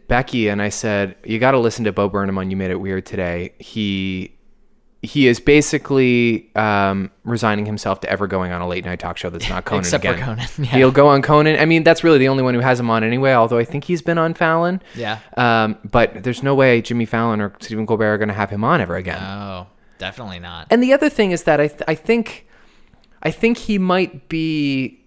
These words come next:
Speaker 1: falling for the same, the same illusion that's kind of been cast upon someone like Jon Stewart as a pop culture, pop cultural figure. It's almost like he's saying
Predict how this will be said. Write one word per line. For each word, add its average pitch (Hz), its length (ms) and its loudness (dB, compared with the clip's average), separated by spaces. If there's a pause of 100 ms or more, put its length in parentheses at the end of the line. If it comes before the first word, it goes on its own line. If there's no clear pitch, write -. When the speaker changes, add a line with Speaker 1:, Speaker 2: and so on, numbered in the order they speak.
Speaker 1:
falling 143 720 -2
for 117 920 0
the 117 200 -6
same, 127 580 -4 (880)
the 135 80 -6
same 147 240 -2
illusion 131 580 0
that's 107 180 -4
kind 127 380 -2
of 117 140 -4
been 113 160 -2
cast 110 360 -6
upon 113 260 -2
someone 107 360 -2
like 95 320 -6
Jon 101 280 -2
Stewart 120 360 0
as 131 120 -2
a 123 40 -6
pop - 240 0
culture, 127 340 0
pop - 440 -4
cultural 127 300 0
figure. 135 320 0
It's 127 160 -2
almost 196 340 -2
like 160 160 0
he's 143 180 -2
saying 123 520 0